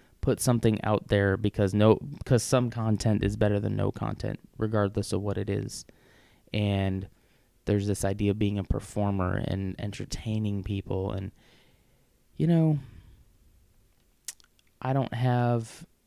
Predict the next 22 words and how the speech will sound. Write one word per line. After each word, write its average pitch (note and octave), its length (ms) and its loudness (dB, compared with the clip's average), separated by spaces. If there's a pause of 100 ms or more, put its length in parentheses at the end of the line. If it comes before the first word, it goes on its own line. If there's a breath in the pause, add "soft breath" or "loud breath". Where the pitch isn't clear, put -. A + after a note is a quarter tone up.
(840)
I A2+ 60 0
don't A2+ 80 2
have A2 140 0
AdSense G#2+ 760 -4
on G#2+ 160 -4
YouTube. G#2+ 580 -4 (160)
Um, G2+ 540 -4
I G#2+ 40 -4
don't G#2+ 120 -6
get G#2+ 100 -4
enough G#2 160 -4
views G#2 380 -6
for G#2+ 240 -4
it G#2 40 -2
anyway, A2 320 -2
so A2+ 140 -6
why G#2+ 180 -6
bother? A2 420 -4 (720 soft breath)
Um, G#2 500 -2 (120)
I A2+ 100 -4
do A2+ 200 2
have G#2+ 360 -2